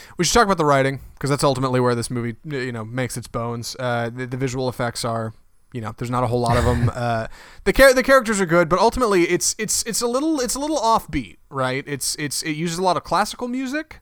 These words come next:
Speaker 2: Mm-hmm.
Speaker 1: instead of, like, Chinese music. It's, it's got these sequences that are like montages where, uh, Billy will, will break the fourth wall and stare straight at the camera. Um, it's, it's indie in that way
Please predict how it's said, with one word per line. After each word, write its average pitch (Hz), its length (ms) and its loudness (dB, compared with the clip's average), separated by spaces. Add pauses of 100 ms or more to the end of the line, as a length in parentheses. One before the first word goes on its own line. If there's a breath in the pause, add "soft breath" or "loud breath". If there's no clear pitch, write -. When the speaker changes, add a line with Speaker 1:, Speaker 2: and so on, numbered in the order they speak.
(200 soft breath)
Speaker 2:
Mm-hmm. 127 320 -2
Speaker 1:
instead 147 260 0
of, 139 80 0
like, 135 220 -2
Chinese 170 520 0
music. 196 480 -2
It's, - 320 -4
it's 139 200 -6
got 147 260 2
these 131 320 -2 (120)
sequences 151 500 -4
that 131 80 -2
are 127 40 -2
like 123 140 -2
montages 139 720 0
where, 117 380 -6 (340 loud breath)
uh, 135 200 0
Billy 143 340 0
will, 123 260 -4
will 123 240 -6
break 139 220 -2
the 127 80 -10
fourth 131 240 -2
wall 127 180 2
and 120 80 -4
stare 120 220 -4
straight 120 220 -4
at 104 40 -10
the 110 60 -6
camera. 165 380 -2 (640 soft breath)
Um, 127 560 0 (160)
it's, - 320 0
it's - 340 0 (140)
indie 131 520 -2
in 139 120 -6
that 117 220 -4
way 110 320 -8